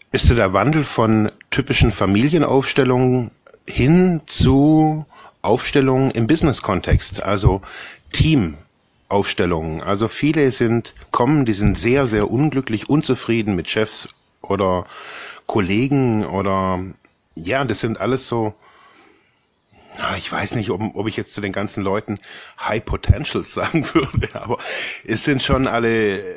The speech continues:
äh, im, in einem guten Level, muss man schon echt sagen, in einem guten beruflichen Level, die alle sich fragen, „Hey, ich komm hier nicht in meine, in meine Performance, ich komm nicht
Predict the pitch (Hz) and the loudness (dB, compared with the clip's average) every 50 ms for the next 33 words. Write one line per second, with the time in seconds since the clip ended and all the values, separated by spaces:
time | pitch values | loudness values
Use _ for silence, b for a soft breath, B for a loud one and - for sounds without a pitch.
0 | 64 - - - 80 101 117 113 110 110 107 107 104 104 104 101 101 95 - - | -14 -16 -12 -8 -6 -2 -2 0 0 0 0 0 0 0 0 0 -2 -2 -4 -4
1 | 117 113 113 110 104 104 101 98 95 92 85 - - _ - 113 117 110 104 101 | -4 -2 0 0 0 0 0 0 -2 -4 -6 -8 -14 _ -6 -4 -2 0 0 0
2 | 98 95 95 95 92 _ _ - - 139 143 - 165 131 113 110 95 82 80 78 | 0 -2 -4 -6 -8 _ _ -6 -4 -4 -2 0 0 0 2 0 -2 -4 -6 -6
3 | 85 98 95 110 101 98 - - 113 95 95 95 - - 98 87 90 90 90 90 | -6 -4 -4 -4 -4 -4 -4 -6 -6 -4 -4 -6 -4 -4 -4 -4 -4 -4 -6 -4
4 | 90 127 123 - 120 113 98 101 107 - 101 92 90 92 85 85 92 123 139 131 | -4 -4 -4 -4 -6 -6 -6 -8 -8 -10 -10 -10 -8 -6 -6 -4 -4 -2 -2 -2
5 | 117 117 113 - - 101 107 120 127 139 139 - B B B B B B B B | -2 -2 -4 -2 -2 -2 -2 0 0 -2 -4 -4 B B B B B B B B
6 | B B B B B B B B B _ _ - - - - 82 - - 95 95 | B B B B B B B B B _ _ -12 -6 -4 -4 -4 -2 -2 -2 0
7 | 107 123 131 139 110 101 107 120 123 120 117 - - - _ - 101 98 - - | 0 2 0 0 0 2 0 2 2 0 0 -2 -6 -12 _ -8 -8 -8 -4 -2
8 | - 120 117 131 120 110 120 117 107 107 120 131 120 - - - - - 104 110 | 0 0 0 0 0 0 0 2 2 0 0 -2 -4 -6 -8 -10 -8 -4 -2 0
9 | 113 110 104 101 104 110 110 110 107 107 98 - - _ _ _ _ _ _ _ | 0 2 2 2 4 4 2 2 2 2 0 -2 -4 _ _ _ _ _ _ _
10 | - 101 107 104 101 95 95 104 104 98 - - 85 - - - 92 95 101 78 | -4 0 0 2 2 2 2 0 0 -2 0 -2 -4 -2 -2 -2 -2 -2 -2 -4
11 | 73 71 - - - - - - - _ - - 120 127 139 139 127 123 135 135 | -6 -6 -8 -6 -6 -8 -10 -10 -14 _ -4 0 2 4 4 4 4 4 4 2
12 | - - - - - - | 0 -4 -12 -14 -20 -20